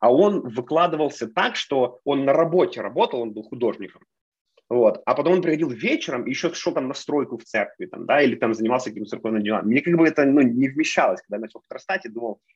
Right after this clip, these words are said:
почему это происходит. А вот с этих проектов я начал понимать, то есть, когда Бог тебе показывает то, что помощь другим людям, безвозмездная помощь другим людям, это часть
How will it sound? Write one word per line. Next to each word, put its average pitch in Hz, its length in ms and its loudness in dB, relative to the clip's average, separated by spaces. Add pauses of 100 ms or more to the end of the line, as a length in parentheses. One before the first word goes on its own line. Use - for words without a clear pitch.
почему 170 280 4
это 170 100 2
происходит. - 500 -6 (560)
А 139 180 4
вот 156 260 -2 (180)
с - 120 -16
этих 160 200 -8
проектов 160 440 0
я 143 100 -6
начал 170 220 -6
понимать, 175 560 -4
то 127 60 -4
есть, - 280 -6 (320)
когда 143 180 -4
Бог 160 280 -2
тебе 139 460 -8 (640)
показывает 135 840 0 (180)
то, 151 120 -2
что 117 640 -4 (880)
помощь 165 420 0
другим 131 340 -2
людям, 131 600 -2
безвозмездная 120 720 2
помощь 123 300 0
другим 110 300 -2
людям, 131 380 0 (120)
это 135 160 0
часть - 520 -2